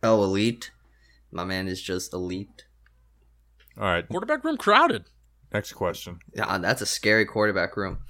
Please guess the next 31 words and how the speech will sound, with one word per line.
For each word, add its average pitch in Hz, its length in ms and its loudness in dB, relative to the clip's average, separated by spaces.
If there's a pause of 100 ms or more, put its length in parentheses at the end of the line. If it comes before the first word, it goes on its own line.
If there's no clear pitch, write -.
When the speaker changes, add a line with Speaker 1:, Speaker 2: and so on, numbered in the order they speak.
(480)
Speaker 1:
Uh, 131 420 10 (180)
Eli 151 300 8
Wardman 131 500 4
asks, 117 360 2
"Moment 131 400 4
you 127 100 -2
thought 117 340 2
this 110 160 -2
thing 110 140 -2
was 104 100 -2
actually 104 360 2
serious?" 101 480 2
For 110 160 -4
me, 110 400 2
it 107 80 0
was 101 180 -2
when 101 180 -2
Art 98 220 0
Stapleton, 98 640 -2 (140)
uh, 90 280 2
yelled 95 380 2
at 90 160 2
me, 90 200 -2
pretty 90 220 -2
much. 90 440 -2
That's 95 240 4
when 101 80 -4
Speaker 3:
Yeah. 90 60 2
Speaker 1:
I - 20 0
was 82 100 -4
like, 87 320 0